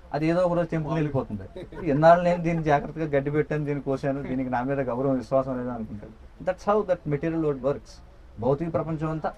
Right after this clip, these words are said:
అలాగే ఉంటుందన్నమాట. అది శాంతరసం కావచ్చు, దాస్యం కావచ్చు, సఖ్యం కావచ్చు, వాత్సల్యం కావచ్చు. తల్లిదండ్రులు ఎంతో ప్రేమిస్తారు పిల్లల్ని. వాళ్ళు ఏమనుకుంటారు? "ఈ పిల్లలు కూడా నన్ను, నన్ను అదే రీతిలో ప్రేమించాలనుకుంటారు",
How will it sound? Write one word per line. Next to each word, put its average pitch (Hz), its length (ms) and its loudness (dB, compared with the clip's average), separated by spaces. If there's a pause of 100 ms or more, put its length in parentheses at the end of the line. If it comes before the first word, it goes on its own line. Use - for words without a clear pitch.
అలాగే 160 440 8
ఉంటుందన్నమాట. 131 540 -2 (840)
అది 110 160 -4
శాంతరసం 143 600 0
కావచ్చు, 143 640 0
దాస్యం 131 460 0
కావచ్చు, 139 580 -2 (400)
సఖ్యం 143 440 -2
కావచ్చు, 139 400 4
వాత్సల్యం 139 580 0
కావచ్చు. 135 360 0
తల్లిదండ్రులు 175 440 -2
ఎంతో 170 220 0
ప్రేమిస్తారు 180 440 -4
పిల్లల్ని. 135 340 -2 (1120)
వాళ్ళు 160 200 4
ఏమనుకుంటారు? 180 680 -2 (200)
"ఈ 147 40 -12
పిల్లలు 160 360 -4
కూడా 175 220 -2
నన్ను, 156 220 -4
నన్ను 139 300 -2
అదే 147 280 0
రీతిలో 147 300 -2
ప్రేమించాలనుకుంటారు", 123 800 -6